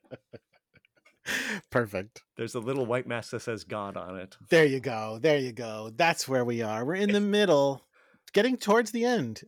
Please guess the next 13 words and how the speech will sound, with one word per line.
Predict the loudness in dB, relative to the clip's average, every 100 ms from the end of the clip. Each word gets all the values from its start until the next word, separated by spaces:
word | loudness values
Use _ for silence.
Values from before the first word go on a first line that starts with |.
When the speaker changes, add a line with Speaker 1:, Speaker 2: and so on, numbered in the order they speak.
| 0
Speaker 1:
of | 0 2
our | 0 0
Purge | -4 -8 -2 0 0 0 -2 -4 -6 -10 -14
watch. | -14 -14 -14 -8
Speaker 2:
Purge, | -4 -4 -4 -6
purge, | -2 0 -2 -6 -10
purge. | -4 -2 0 -2 -6 -12 -6
Uh, | -2 -2 -4
and | -4 -6 -2
I | -2 0
am, | -2 -4
uh, | -4 -2 0 0 -2
been | -4 -6 -4 -2 -6